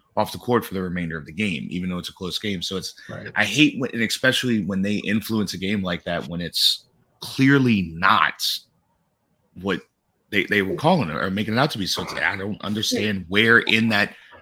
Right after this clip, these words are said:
Speaker 1: video they saw that they needed to change that to a flagrant two. I, I don't understand why.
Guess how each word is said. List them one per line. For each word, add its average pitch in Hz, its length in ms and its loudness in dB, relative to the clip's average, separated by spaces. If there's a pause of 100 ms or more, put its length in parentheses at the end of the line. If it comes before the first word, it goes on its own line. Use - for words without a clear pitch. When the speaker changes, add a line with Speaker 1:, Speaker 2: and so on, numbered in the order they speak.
Speaker 1:
video 101 400 4
they 95 220 4
saw 95 540 2 (400)
that 95 160 -4
they 98 140 0
needed 98 320 0
to 92 80 -6
change 98 340 0
that 95 140 -2
to 90 140 -6
a 80 40 -10
flagrant 85 440 -8
two. 85 300 -8
I, 80 220 -2
I 87 40 -8
don't 90 180 -6
understand 87 400 -10
why. 80 340 -4